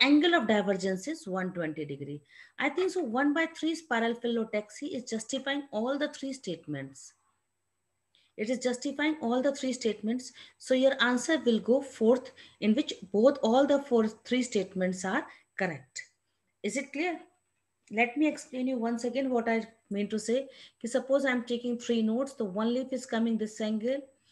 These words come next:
second leaf will come this way, third will come this way, this side, and then fourth is on top of the first. If I try to rotate one thread,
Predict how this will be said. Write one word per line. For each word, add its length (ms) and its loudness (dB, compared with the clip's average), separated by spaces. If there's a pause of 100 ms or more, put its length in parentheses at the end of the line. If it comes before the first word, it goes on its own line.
(180)
second 440 0
leaf 160 -2
will 120 2
come 300 -2
this 260 -6
way, 280 0 (520)
third 260 4
will 120 4
come 300 0
this 240 -4
way, 100 2
this 300 -2
side, 300 -2 (420)
and 120 2
then 200 2
fourth 320 4
is 120 4
on 160 0
top 200 -2
of 160 -2
the 80 -6
first. 500 -4 (580)
If 200 4
I 100 8
try 320 4
to 160 4
rotate 460 4
one 220 2
thread, 420 0